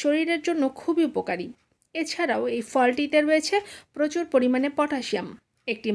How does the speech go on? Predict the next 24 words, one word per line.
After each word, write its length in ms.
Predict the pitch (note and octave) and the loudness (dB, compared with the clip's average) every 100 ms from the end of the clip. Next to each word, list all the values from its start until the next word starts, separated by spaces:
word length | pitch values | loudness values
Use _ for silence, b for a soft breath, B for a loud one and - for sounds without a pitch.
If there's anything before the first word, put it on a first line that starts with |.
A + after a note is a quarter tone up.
| G#3+ | 0
মাঝারি 380 | G#3+ B3 C4 C#4+ | 0 0 0 0
মাপের 260 | C#4+ C#4+ C#4+ | 0 0 0
কলা 240 | D4 D#4 E4 E4 | 2 2 2 -2
থেকে 200 | D#4+ - B B B - | -2 -2 B B B -4
শরীরে 320 | D#4+ E4 D#4+ D#4 | 0 2 2 2
প্রায় 180 | G#3 F#3+ B B - | 0 0 B B -4
চারশো 400 | D#4+ D4+ D4+ - E4 C#4+ | 4 4 2 0 2 4
মিলিগ্রাম 480 | B3+ B3+ B3 B3 A#3+ B3+ | 4 2 2 2 2 -2
পটাশিয়াম 500 | C4+ E4 D#4+ E4 F#4 F#4+ | 0 0 0 -2 -2 -2
শরীরে 320 | C4 A#3 A3+ A3 | 2 4 4 2
প্রবেশ 260 | A3+ G#3+ G#3+ - | 2 2 0 -4
করে, 160 | G3 G#3 B B - | -8 -8 B B -4
যা 100 | A#3 A#3+ A3+ | -2 0 -2
ভালো 220 | C4+ D4+ E4 | -2 0 2
রাখবে 220 | E4 C#4+ D#4 | 0 0 -2
আপনার 220 | D#4 D#4 D#4+ A#3+ | 0 0 0 0
হৃদযন্ত্র। 500 | A#3 - G3+ F#3+ G3 G3 B B | -2 0 -2 -2 -6 -6 B B
তাই 140 | - A#3+ | -6 -2
প্রতিদিন 400 | D4+ D#4 D#4+ D#4 C#4+ | 0 2 2 4 4
অবশ্যই 400 | C#4 E4 - A#3 A3+ - | 4 0 4 6 6 2
একটি 200 | D4 - E4 | -4 -2 2
করে 160 | A#3+ A3+ B3+ | 4 4 4
কলা 200 | C4 A#3+ | 4 4
খান। 160 | - G#3 | 2 -2